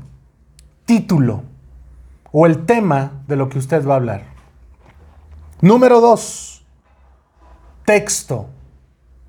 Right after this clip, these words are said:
Número dos, texto. Número tres, introducción. Número cuatro,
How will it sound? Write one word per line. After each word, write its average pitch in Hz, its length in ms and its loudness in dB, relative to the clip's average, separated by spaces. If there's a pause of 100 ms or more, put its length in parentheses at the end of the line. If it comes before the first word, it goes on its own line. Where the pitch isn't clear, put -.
(1300)
Número 165 340 4
dos, - 480 -6 (200)
texto. 165 540 -2 (1200)
Número 254 440 4
tres, - 680 -2 (1000)
introducción. 156 1120 2 (1900)
Número 175 400 6
cuatro, 202 580 2